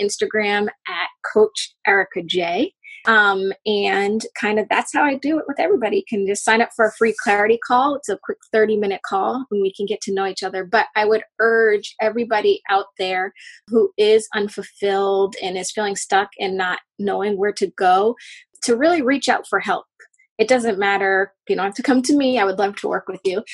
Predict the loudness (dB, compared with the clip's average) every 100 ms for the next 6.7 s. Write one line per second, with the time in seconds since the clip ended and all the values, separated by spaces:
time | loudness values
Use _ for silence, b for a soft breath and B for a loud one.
0 | B 0 2 0 0 -6 2 2 2 0
1 | 2 2 0 -4 -10 -16 _ _ _ -4
2 | -4 0 0 4 2 0 -2 -2 2 2
3 | 2 0 -2 2 0 2 0 0 -2 -6
4 | -8 -10 -4 -2 -2 -4 -4 -2 -2 0
5 | -2 0 0 0 0 0 2 0 -2 _
6 | 2 2 2 2 4 2